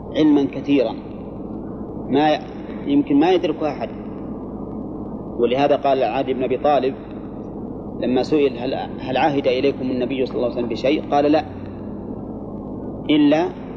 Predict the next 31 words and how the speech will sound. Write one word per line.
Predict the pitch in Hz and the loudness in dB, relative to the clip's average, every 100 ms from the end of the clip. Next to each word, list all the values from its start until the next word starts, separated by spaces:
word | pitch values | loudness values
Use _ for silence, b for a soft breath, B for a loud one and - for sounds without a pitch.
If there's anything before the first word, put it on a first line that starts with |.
| - - - | -10 -8 0
ما | 143 143 | 2 2
في | 143 143 | 2 2
هذه | 131 131 | 2 0
الصحيفة | 120 - 107 160 165 185 165 - - - | -2 -4 2 4 4 2 0 -8 -10 0
أو | 165 170 | 4 4
فهما | 170 160 131 135 113 - - - - - - - - - | 4 0 0 -4 -4 -8 -12 -10 -10 -10 -10 -10 -6 -4
يؤتيه | 113 135 127 | -2 0 0
الله | 127 131 | 2 0
تعالى | 113 120 123 | 0 0 2
أحدا | 120 117 123 120 | 0 -2 -4 -6
في | 117 | -4
القرآن." | 101 - 110 - - - - - - - - - - - - - - - - - - - | -4 -2 -4 -6 -10 -10 -10 -10 -10 -10 -10 -10 -8 -8 -8 -8 -8 -8 -8 -8 -8 -8
شوف، | - - | -6 -6
أو | - 131 | 0 0
فهما، | - 147 - 180 - - - - - - - - - - 131 | 2 0 0 -2 -2 -8 -12 -10 -10 -10 -10 -10 -10 -4 0
ولا | 135 | 2
شك | 139 156 - | 2 -2 -2
أن | 127 120 | -2 -2
عند | 131 | 2
علي | 127 101 120 120 131 | 2 2 -2 0 0
بن | 127 | 2
أبي | 127 | 2
طالب | 131 131 | 2 2
رضي | 117 120 | 0 -2
الله | 120 | -2
عنه | 120 | -2
من | 127 | 0
الفهم | 123 147 143 | 0 2 2
في | 123 | 0
القرآن | 113 123 147 170 170 - - - - - - - - - - - - - - - | 0 4 4 4 0 -8 -12 -10 -12 -12 -10 -10 -10 -10 -10 -10 -10 -10 -10 -8
شيء، | - 143 143 | 2 4 4